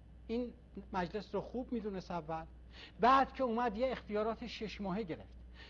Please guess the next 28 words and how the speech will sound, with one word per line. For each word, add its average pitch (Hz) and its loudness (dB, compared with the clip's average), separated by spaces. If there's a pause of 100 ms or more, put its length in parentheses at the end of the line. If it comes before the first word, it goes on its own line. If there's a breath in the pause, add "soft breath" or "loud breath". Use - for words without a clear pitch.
پس - 4
از 262 8
اون 269 4
یک 254 4
اختیارات 226 4
یک 240 4
ساله 208 4 (760 loud breath)
و 233 8
کارهایی 247 8
کرد 226 2
که 151 -6 (240 loud breath)
همون 339 10
نمایندگانی 285 8
که 269 -2
دوستان 269 0
نزدیکش 247 0
بودن 208 -2
بهش 202 -4
اعتراض 220 0
کردن، 156 -6 (1700 soft breath)
همون 302 6
وزرایی 269 10
که 262 0
حتی 254 2
بستگان 240 4
خودش 254 0
بودن 190 -6
مثل 202 -6